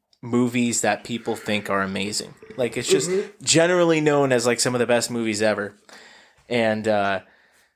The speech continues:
Speaker 1: I found some reviews of people that don't like 'em. So these are
Speaker 2: Mm-hmm.
Speaker 1: crazy people, and I
Speaker 2: Uh-huh.
Speaker 1: will, I, the point of the game is for you guys to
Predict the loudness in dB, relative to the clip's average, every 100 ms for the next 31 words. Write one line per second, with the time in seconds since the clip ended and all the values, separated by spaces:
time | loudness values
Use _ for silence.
0 | _ _ _ -20 -20 _ _ -4 0 0
1 | 2 0 0 -2 -2 -2 -2 -6 -8 -6
2 | -6 -4 -6 -4 -6 -8 -16 -10 -8 -8
3 | -4 -4 0 -2 -2 -4 -6 -8 -4 -2
4 | 0 0 0 0 0 -2 -4 -10 -8 -8
5 | -2 2 4 4 2 2 2 2 0 0
6 | 0 2 2 2 0 -2 -4 -6 -6 -8